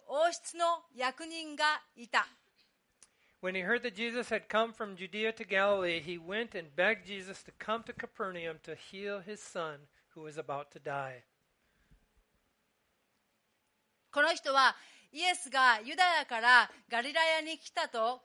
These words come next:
Speaker 1: 来られたと聞いて、イエスのところへ行き、下って、下ってきて、息子を癒してくださるように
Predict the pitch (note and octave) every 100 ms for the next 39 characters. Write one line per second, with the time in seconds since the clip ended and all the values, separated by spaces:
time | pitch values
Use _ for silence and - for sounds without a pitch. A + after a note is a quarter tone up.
0 | _ D4 E4+ F#4 D4 B3 A#3 A3 C4+ C#4
1 | - D4 C#4 G3+ - - - - F4 F4+
2 | E4 D4 C#4 C4 C4+ C4 A#3 A3+ - C#4+
3 | G#3+ - _ _ - C4+ D#4+ D#4+ _ E4+
4 | D#4 A3+ - _ _ - C#4+ E4+ E4+ D#4
5 | - C#4+ B3 F3 _ _ _ _ _ B3
6 | C#4 - E4+ F4 D#4+ A#3+ D4 - _ _
7 | C4 C4+ F4 F#4 - D#4 C#4+ _ B3+ C#4
8 | E4 D4 C4 A3+ A3 C#4 D#4+